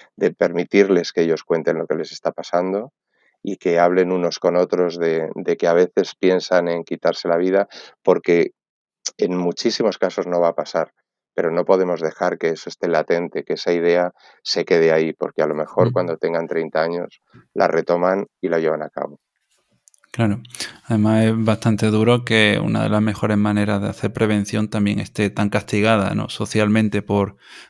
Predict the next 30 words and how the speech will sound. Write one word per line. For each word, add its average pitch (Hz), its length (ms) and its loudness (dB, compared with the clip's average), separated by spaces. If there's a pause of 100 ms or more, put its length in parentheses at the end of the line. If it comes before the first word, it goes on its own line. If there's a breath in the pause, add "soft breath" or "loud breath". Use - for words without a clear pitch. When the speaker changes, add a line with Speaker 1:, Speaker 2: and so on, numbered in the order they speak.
Speaker 2:
por 107 140 4
este 107 200 2
estigma, 113 420 0
y - 240 -2 (340 loud breath)
quería 104 280 2
preguntarte 120 500 2
un 120 100 0
poco 117 260 -2
so-, - 200 -8
sobre 101 380 0
esto, 113 280 -4
porque, 104 480 -2 (380 loud breath)
claro, 110 280 0
en 98 120 -2
ciertos 117 320 -4
contextos 120 800 -6
está, 113 560 0 (180)
entre 107 320 -10
comillas, 110 500 -2
bueno, 107 280 -4
por 98 180 -4
decir 101 380 -2
una 104 160 -2
palabra, 101 420 2
justificado, 113 680 0
¿no? 113 120 0
Porque 120 280 -4
vas 107 180 0
a 110 60 2
divulgar, 107 560 2